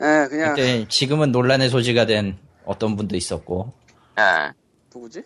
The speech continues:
Speaker 1: 아,
Speaker 2: 거기까지.
Speaker 1: 아, 음.
Speaker 3: 음. 거기까지, 거기까지. 음.
Speaker 1: 어쨌건 그래서 갔는데 칼리토 거기서 무슨 반응을 저질렀냐면은 아이패드 꺼내서 니코니코에 올라와 있는 마인크래프트 영상을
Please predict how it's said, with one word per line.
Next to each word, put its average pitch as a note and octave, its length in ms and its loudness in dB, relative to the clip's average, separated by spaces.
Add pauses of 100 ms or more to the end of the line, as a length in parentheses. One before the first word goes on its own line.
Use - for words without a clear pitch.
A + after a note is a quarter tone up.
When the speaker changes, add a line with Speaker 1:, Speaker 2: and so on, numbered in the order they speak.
(100)
Speaker 1:
아, A#3 1160 6 (180)
Speaker 2:
거기까지. D3 520 4
Speaker 1:
아, - 260 -20
음. C#3+ 40 -18 (200)
Speaker 3:
음. B2 40 -6
거기까지, B2 360 -8
거기까지. G2+ 380 -2 (320)
음. E2+ 80 -14
Speaker 1:
어쨌건 A3+ 340 4
그래서 G#3+ 420 -2 (200)
갔는데 G#3+ 760 -8 (120)
칼리토 B3 320 -14
거기서 F#3 220 -12
무슨 - 260 -14
반응을 G#3+ 280 -2
저질렀냐면은 D#3 800 -8 (380)
아이패드 G#3+ 840 0
꺼내서 A#3 720 2 (800)
니코니코에 A#3+ 680 0
올라와 F#3 520 0
있는 F#3 200 -10
마인크래프트 F#3+ 560 -14
영상을 D#3+ 580 -10